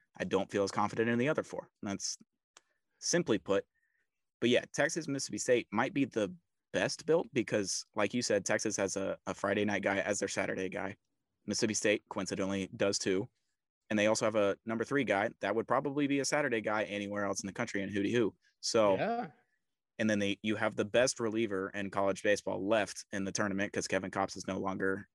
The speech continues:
Speaker 1: in the tournament with Arkansas. You got Landon Sims coming out, what, in the sixth or seventh inning to clinch a game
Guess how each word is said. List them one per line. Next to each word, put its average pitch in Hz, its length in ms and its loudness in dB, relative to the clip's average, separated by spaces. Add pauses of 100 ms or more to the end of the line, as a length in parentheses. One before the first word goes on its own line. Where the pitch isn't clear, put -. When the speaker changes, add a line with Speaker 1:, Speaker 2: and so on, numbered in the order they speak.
Speaker 1:
in 98 160 -2
the 87 80 -4
tournament 110 340 -2
with 98 100 -4
Arkansas. 113 520 2 (120)
You 104 120 -4
got 113 180 2
Landon 120 300 0
Sims 135 340 -2
coming 110 240 -4
out, 101 240 0 (480)
what, 104 300 0
in 98 100 2
the 95 100 -4
sixth - 300 2
or 113 80 4
seventh 107 360 0
inning 113 200 2
to 107 120 -2
clinch 110 260 -4
a 104 40 -2
game 107 380 -2